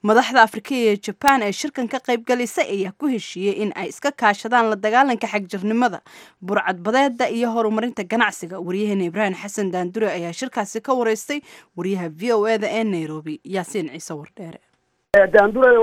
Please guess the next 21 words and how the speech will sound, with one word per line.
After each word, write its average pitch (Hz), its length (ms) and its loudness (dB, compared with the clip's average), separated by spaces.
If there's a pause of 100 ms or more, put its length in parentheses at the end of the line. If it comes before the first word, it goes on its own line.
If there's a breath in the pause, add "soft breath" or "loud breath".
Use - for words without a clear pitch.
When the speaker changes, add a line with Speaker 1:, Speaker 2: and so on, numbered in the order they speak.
Speaker 2:
aad 233 180 0
ayaad 220 260 -6
u 226 40 -6
mahadsan 202 400 -6
tahay. 156 240 -8
Qodobada 196 760 -10
ugu 311 140 -16 (120)
muhiimsan 190 520 -10
ee 180 240 -8 (100)
shirkaasi 190 720 -8
tikaad 190 440 -6
ka 226 160 -6
soo 180 160 -8
baxay - 240 -12
waxaa 180 400 -10
ugu 381 240 -14
muhiimsanaa 349 720 -6
warshadaynta, 208 800 -10 (420 soft breath)
kaabayaasha 196 640 -4
dhaqaalaha 185 640 -6 (420 soft breath)
iyo 214 160 -8